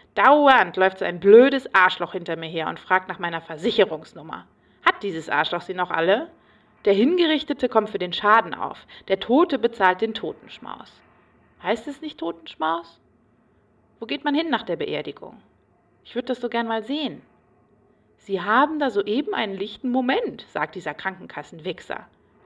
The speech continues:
„Lichten Moment? Dem hätte ich am liebsten einen Tanker voll, ich weiß nicht, die sind halt drüben. Ich würde zum Beispiel gerne küssen.“ „Ist das denn hier ganz unmöglich?“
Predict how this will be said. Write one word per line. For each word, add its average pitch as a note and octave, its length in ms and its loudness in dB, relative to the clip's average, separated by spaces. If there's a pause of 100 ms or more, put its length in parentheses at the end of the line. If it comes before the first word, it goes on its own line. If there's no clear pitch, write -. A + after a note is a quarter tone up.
(120)
„Lichten A3 420 4
Moment? F#3+ 640 0 (420)
Dem G3 100 0
hätte B3+ 220 2
ich A#3 100 2
am G3+ 100 2
liebsten A#3 280 -4
einen F3+ 180 -6
Tanker D4 420 2
voll, G3+ 200 2
ich G3 160 0
weiß F#3+ 180 -8
nicht, F#3+ 320 -12 (400)
die G3+ 80 -6
sind A3+ 220 -2
halt F3 220 -6
drüben. F3 500 -8 (1200)
Ich - 180 -6
würde D4 200 0
zum B3 100 -8
Beispiel G3 320 0
gerne F3 260 -4
küssen.“ - 440 -10 (420)
„Ist - 220 -4
das E4 160 0
denn E4 180 -2
hier D4 140 -2
ganz E4 300 0
unmöglich?“ - 760 -12